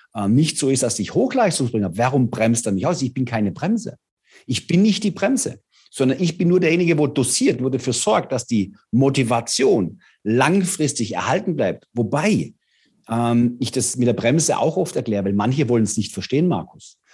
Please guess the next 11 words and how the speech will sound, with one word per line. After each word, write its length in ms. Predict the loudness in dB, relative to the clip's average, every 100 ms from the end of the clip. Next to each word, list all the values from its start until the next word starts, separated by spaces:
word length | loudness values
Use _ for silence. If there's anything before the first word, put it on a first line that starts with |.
| -16 -2
Und 60 |
dann 120 | 2
erkläre 280 | 2 4 4
ich 120 | 2
Folgendes. 540 | 2 2 2 -2 -6 -8
Es 120 | -6
ist 340 | -6 -6 -10 -4
einfach 280 | -2 0
ein 120 | 2 2
schönes 380 | 2 2 0
Bild. 300 | -2 -4 -4